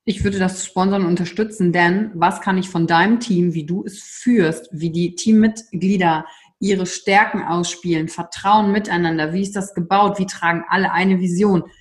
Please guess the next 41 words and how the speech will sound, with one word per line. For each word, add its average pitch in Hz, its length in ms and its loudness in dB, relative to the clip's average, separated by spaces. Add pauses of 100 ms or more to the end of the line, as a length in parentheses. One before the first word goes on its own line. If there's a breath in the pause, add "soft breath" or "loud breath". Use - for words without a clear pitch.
(200 loud breath)
Das 240 260 2
ist 233 140 -8
das, 202 160 0
was 190 140 2
ich 180 140 -2
als 170 140 -4
Unternehmen 185 460 2
daraus 165 360 0
mitnehmen 208 460 -4
kann. - 260 -12 (380 soft breath)
Weil 180 240 4
die 185 100 4
Systematiken 208 840 2
funktionieren, 208 400 -4
ob 185 40 -10
ich 180 100 -8
Fahrrad 247 360 2
fahre, 254 400 2
ob 185 80 -2
ich 190 100 -2
jetzt 180 160 -6 (100)
ruder, 247 560 4
ob 196 100 -4
ich 202 200 -4
Badminton 240 600 2
spiele 269 400 2 (560 loud breath)
oder 240 360 6
ob 214 120 6
ich 220 260 4
ein 214 140 2
Unternehmen 208 420 2
aufbaue, 226 420 4
ob 202 60 0
es 196 100 -10
ein 190 80 0
Startup 226 520 2
ist 277 340 -2
oder 202 240 0
ob 190 80 2
ich 196 80 0
ein 202 80 2